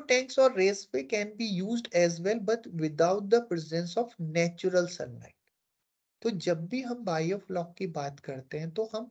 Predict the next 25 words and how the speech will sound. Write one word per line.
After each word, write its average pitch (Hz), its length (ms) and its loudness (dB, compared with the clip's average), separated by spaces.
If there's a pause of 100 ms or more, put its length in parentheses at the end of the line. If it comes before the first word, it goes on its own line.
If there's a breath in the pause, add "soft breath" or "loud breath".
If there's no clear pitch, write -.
(120)
avoid 160 540 2
करते 202 400 -4
हैं 208 60 -8
अपनी 202 300 -10
natural 175 600 -2
sunlight 156 600 -4
को, - 160 -20 (1300)
क्योंकि 202 340 -2
वो 254 180 6
advantage 156 760 2
तो 240 80 4
हमें 226 340 -4
दे 262 160 2
रहा 254 140 0
है 190 100 -2
कि 220 200 0
एल्गी 175 400 2
वहां 190 220 -6
पे 214 180 0
बनेगा, 147 480 -4 (840)
पर 285 120 4 (180)
अब 226 240 2
हमारा 226 420 -6
aquatic 202 640 -2
animals 196 540 -2